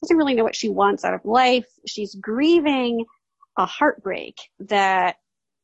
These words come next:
she experienced, like, eight years before, and she's just not in a good place. And then her thirteen-year-old half-sister named Jenny is murdered.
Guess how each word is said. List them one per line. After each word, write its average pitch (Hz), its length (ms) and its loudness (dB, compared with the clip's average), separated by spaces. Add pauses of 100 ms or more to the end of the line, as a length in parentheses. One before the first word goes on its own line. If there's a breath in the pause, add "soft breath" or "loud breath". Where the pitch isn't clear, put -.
she 202 300 -8
experienced, 185 880 -6
like, 165 160 -6 (260)
eight 214 200 -2
years 190 280 -4
before, 214 840 2
and 185 200 -2
she's 247 200 -8
just - 240 -4
not 233 300 2
in 190 80 -2
a 185 60 -2
good - 200 -10
place. - 480 -8 (920 soft breath)
And 294 120 0
then 262 460 2 (220)
her 240 180 -4
thirteen-year-old 226 1160 -6
half-sister 208 920 -6
named 208 320 -4
Jenny 180 540 -6
is 185 240 -6
murdered. 175 500 -6